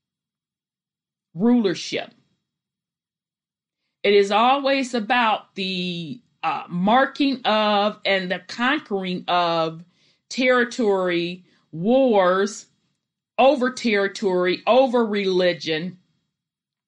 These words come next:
over business, over profit. Whereas in a matriarch society, it was not the case.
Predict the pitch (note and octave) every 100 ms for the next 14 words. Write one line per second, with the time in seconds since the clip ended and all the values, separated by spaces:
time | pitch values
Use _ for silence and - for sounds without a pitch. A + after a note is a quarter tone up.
0 | _ _ _ _ _ _ - - _ -
1 | A3 D4 C4 A#3 G#3+ G3+ - - C#3+ -
2 | G3 F#3 F3+ E3+ D#3 F#3 - - _ _
3 | _ _ _ _ _ _ _ _ _ _
4 | _ _ A3+ C#4+ D4+ B3 A3 - - -
5 | A3 F3 D#3+ - D#3 G3+ - _ _ _
6 | _ _ _ _ _ _ _ _ _ _
7 | _ _ _ _ _ _ _ _ G#3 A#3+
8 | - A#3 A3+ A#3 A3 G#3 A3+ F#4 F#4 C4+
9 | - G3 F#3+ - - F#3 - F3 E3 E3
10 | F3 F#3+ G#3 _ _ _ _ _ A3+ G#3+
11 | - A3 G#3+ - - _ _ _ - G3
12 | G#3 G#3+ G3 - - - A3 C#3+ - -